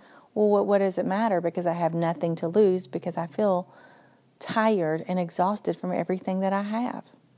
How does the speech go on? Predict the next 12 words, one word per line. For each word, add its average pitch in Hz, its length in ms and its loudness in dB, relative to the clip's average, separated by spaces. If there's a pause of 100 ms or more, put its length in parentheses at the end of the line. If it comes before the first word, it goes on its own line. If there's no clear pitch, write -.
(2250)
And 196 160 2
that's 170 160 0
good 190 480 0
to 196 120 2
acknowledge 190 1000 2 (340)
<laughs> - 340 -20
that 165 520 2 (440)
before 190 380 4
you 180 160 0
make 160 180 -4
those 160 200 0
changes, 180 580 -4